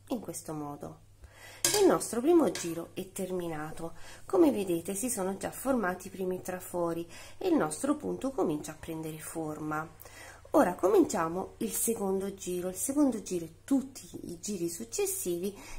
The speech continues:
invece si cominciano con due maglie al rovescio. Quindi cominciamo,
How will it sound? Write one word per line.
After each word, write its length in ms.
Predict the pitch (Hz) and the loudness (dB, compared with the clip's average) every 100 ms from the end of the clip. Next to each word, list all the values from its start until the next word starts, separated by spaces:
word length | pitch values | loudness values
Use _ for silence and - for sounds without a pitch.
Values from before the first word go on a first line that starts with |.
| - | 4
invece 420 | 381 202 185 208 | 4 4 0 -4
si 180 | - 302 | -2 0
cominciano 760 | 254 185 170 170 - 185 196 | 2 2 0 -4 -4 -4 -6
con 380 | 196 175 151 180 | -6 -6 -6 -6
due 220 | - 330 349 | 4 4 6
maglie 600 | 170 143 151 151 160 - | 2 -4 -8 -10 -12 -10
al 140 | 165 | -10
rovescio. 680 | 160 156 147 143 - - 170 160 - | -8 -8 -8 -8 -10 -10 -8 -8 -8
Quindi 440 | 220 165 151 - - - - - - - - - - - - - - - - - - - - - - - - - - - - - - - - - - - - - - - - - - - - - - | -6 -4 -6 -10 -20 -20 -20 -20 -20 -20 -20 -20 -20 -20 -20 -20 -20 -20 -20 -20 -20 -18 -18 -18 -20 -18 -18 -18 -20 -20 -20 -20 -20 -20 -20 -20 -20 -20 -20 -20 -20 -20 -20 -20 -20 -20 -20 -20 -20
cominciamo, 640 | - 285 226 196 143 131 | 0 4 4 0 -8 -10